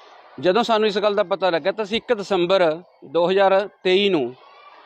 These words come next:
ਆਪਣਾ ਇੱਕ ਟੀਚਰ ਭੇਜਿਆ, ਲਿਖਤੀ ਰੂਪ ਦੇ ਵਿੱਚ ਉੱਥੇ ਉਹ ਦੇ ਕੇ ਆਏ ਕਿ ਸਮੱਸਿਆਵਾਂ ਨੇ ਸਾਡੀਆਂ, ਸੱਤਰ ਕਿਲੋਮੀਟਰ ਦੂਰ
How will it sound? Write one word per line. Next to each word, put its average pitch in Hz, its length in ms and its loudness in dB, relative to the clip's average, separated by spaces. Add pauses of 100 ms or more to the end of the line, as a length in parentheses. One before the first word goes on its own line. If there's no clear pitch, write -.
(160)
ਆਪਣਾ 196 260 0
ਇੱਕ 190 180 -4
ਟੀਚਰ 185 300 -4
ਭੇਜਿਆ, 156 420 -2 (460)
ਲਿਖਤੀ 170 360 0
ਰੂਪ 247 200 2
ਦੇ 196 140 0
ਵਿੱਚ 180 260 -2 (720)
ਉੱਥੇ 185 260 0
ਉਹ 202 60 2
ਦੇ 147 200 2
ਕੇ 175 160 -2
ਆਏ 180 140 4
ਕਿ 208 180 -2
ਸਮੱਸਿਆਵਾਂ 165 520 -2
ਨੇ 175 80 0
ਸਾਡੀਆਂ, 180 320 0
ਸੱਤਰ 190 340 -2
ਕਿਲੋਮੀਟਰ 170 460 0
ਦੂਰ 151 400 2